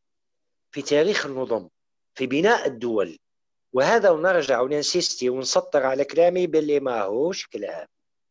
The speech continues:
هذا العلم القانوني وش راهو يقول، وتاريخ النظم وش راهي تقول. قال لك دولة باش تبني دولة من جديد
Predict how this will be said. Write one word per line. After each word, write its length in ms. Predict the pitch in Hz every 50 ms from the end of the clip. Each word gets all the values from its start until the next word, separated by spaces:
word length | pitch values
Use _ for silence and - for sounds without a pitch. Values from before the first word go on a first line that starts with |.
| _ _ _ _ _ -
هذا 360 | 113 143 175 175 147 139 123
العلم 560 | 120 120 110 107 113 143 185 196 160 113 95
القانوني 680 | 90 85 - - 110 110 110 110 131 156 175 185 180 170
وش 160 | 147 131 -
راهو 220 | 123 117 120 117 117
يقول، 400 | 117 110 104 107 113 104 92 - _ _ _ - - - - -
وتاريخ 520 | 123 - - 127 131 143 170 160 - -
النظم 480 | 123 120 127 151 175 165 175 147 117 107
وش 160 | 101 - 107
راهي 220 | 98 104 98 87
تقول. 420 | 82 _ - 95 104 110 92 - - _ _ _ _ - - - - - - - - -
قال 180 | 175 196 190 170
لك 140 | 147 -
دولة 380 | 127 147 175 175 160 143 135 123
باش 200 | 113 117 - -
تبني 320 | - 165 139 131 120 123
دولة 380 | 113 120 139 127 123 101 90 92
من 120 | 92 101
جديد 440 | 95 92 - - 147 185 220 240 233